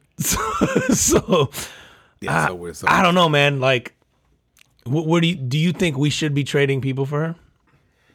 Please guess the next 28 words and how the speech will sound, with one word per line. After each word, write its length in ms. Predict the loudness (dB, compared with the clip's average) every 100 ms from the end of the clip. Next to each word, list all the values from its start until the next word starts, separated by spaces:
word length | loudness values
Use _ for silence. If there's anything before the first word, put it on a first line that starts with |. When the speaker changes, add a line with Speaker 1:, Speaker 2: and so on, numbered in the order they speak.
| _ _ _ _ _ -2
Speaker 1:
I 80 | 0
think 200 | 2 2
Speaker 2:
No, 280 | 4 4 4
Speaker 1:
we 40 | 2
should, 60 |
Speaker 2:
I 40 | 2
Speaker 1:
but 60 | 4
not 140 | 4
an 80 | 4
Speaker 2:
mean, 40 |
Speaker 1:
arms 240 | 0 -2 -2
dealer. 260 | -4 -4 -8 -8
Speaker 2:
No, 340 | -2 0 0
de-, 180 | 0 -2
definitely 340 | 0 -2 0 -2
not 200 | -4 -4
that. 300 | -2 -2 -4 _
But 320 | -4 0 0 2
Speaker 1:
And 140 | 2
Speaker 2:
if 0 |
Speaker 1:
I 60 | 2
think 120 | 0
she 100 | -2
should 180 | -4 -4
serve 200 | -4 -2
time 260 | -2 -2 -2
here 140 | -2
then. 220 | -4 -10